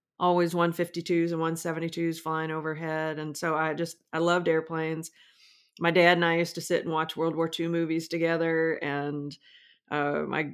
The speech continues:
my grandfather was a veteran, but, but, um, I just, I loved airplanes. I had a bachelor's in history.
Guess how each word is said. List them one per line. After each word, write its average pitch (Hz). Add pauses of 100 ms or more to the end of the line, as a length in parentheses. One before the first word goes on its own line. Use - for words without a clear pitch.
(120)
my 151
grandfather 143
was 147
a 147
veteran, 147
but, 151 (100)
but, 160
um, 147 (440)
I 165
just, 165
I -
loved 180
airplanes. 180
I 185
had 180
a 170
bachelor's 175
in 170
history. 185